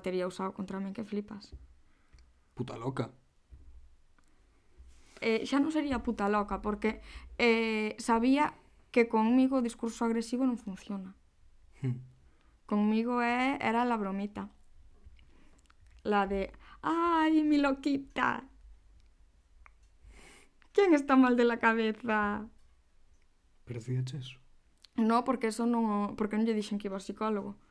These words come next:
Speaker 2: Hmm.
Speaker 1: Pero
Speaker 2: Hmm.
Speaker 1: senón, eh, sei que o tería utilizado na miña contra, porque, eh, cando algo me molestaba, eh, eso, en plan, como que sabía escoller o que a min me podía doer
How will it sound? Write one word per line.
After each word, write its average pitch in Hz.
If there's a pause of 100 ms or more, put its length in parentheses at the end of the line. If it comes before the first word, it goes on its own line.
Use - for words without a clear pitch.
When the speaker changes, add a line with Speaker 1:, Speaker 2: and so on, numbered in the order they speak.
(100)
Speaker 2:
Hmm. 127 (120)
Speaker 1:
Pero 202
Speaker 2:
Hmm. -
Speaker 1:
senón, 196 (240)
eh, 196
sei 196
que 208
o 202
tería 190
utilizado 196
na 196
miña 196
contra, 202
porque, 208
eh, 208 (320)
cando 226
algo 262
me 277
molestaba, 294 (1700)
eh, 214
eso, 262 (300)
en 240
plan, 233
como 233
que 240
sabía 269
escoller 226 (400)
o 226
que 233
a 240
min 254
me 220
podía 240
doer 302